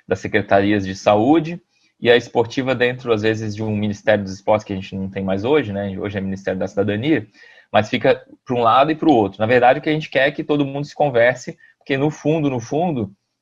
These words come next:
a ideia é a mesma, né? A gente quer o melhor pra sociedade e tal. É, hoje, pensando no, na sua pergunta, o que que acontece? A maioria das políticas pra esse viés, elas são induzidas pelo município, tá?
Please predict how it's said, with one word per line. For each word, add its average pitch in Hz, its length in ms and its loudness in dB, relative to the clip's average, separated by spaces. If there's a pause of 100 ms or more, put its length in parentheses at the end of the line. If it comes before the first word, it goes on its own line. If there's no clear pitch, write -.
a 113 140 4
ideia 123 380 6
é 139 60 8
a 139 60 4
mesma, 117 480 -2
né? 95 180 0
A 113 60 0
gente 101 240 -6
quer 101 140 0
o 104 60 2
melhor 110 260 2
pra 113 140 -6
sociedade 110 560 -2
e 127 60 -14
tal. - 280 -6 (500)
É, 101 360 6
hoje, 147 460 4
pensando 113 540 -4
no, 107 120 -4
na 107 180 -6
sua 104 180 -4
pergunta, 98 680 -6 (760)
o - 40 -20
que 107 100 -4
que 123 60 0
acontece? 120 500 0
A - 20 -2
maioria 139 240 0
das 185 160 -8
políticas 131 600 -2
pra 117 340 4
esse 151 220 -4
viés, 110 420 0 (240)
elas 117 180 4
são 139 140 0
induzidas 143 420 0
pelo 139 240 2
município, 156 640 -6 (320)
tá? 107 320 0